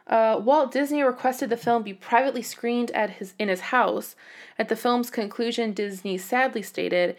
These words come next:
that it was one hell of a picture. That's the kind of film I wish I could make. I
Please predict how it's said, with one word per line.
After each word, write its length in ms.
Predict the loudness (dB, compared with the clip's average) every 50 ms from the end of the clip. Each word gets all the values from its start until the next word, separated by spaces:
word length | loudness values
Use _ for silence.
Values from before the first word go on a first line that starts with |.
| -12 -20 -20 -20 -20 -16 _
that 100 | 0 2
it 100 | 2 2
was 140 | 2 0 -2
one 260 | 0 0 0 0 0
hell 200 | 0 2 2 2
of 80 | 4 2
a 80 | 0 -2
picture. 600 | -2 -6 -8 -6 -2 2 2 4 4 2 0 -2
That's 240 | 0 -2 -2 -2 -2
the 80 | -6 -6
kind 200 | -2 -2 -2 -2
of 80 | -2 -4
film 240 | -4 -4 -2 0 0
I 80 | 0 -2
wish 240 | -2 -4 -4 -4
I 60 | -6 -6
could 180 | -6 -8 -8 -6
make. 340 | -6 -8 -10 -10 -14 -16 -20 -20 -20 -20 _ _ _ _ _ _ _ _ _ _ _ _ _ _ _ _ _ _ _ _ -20 _ _ _ _ _ _ _ _ _ _ -10 -6
I 120 | -6 -6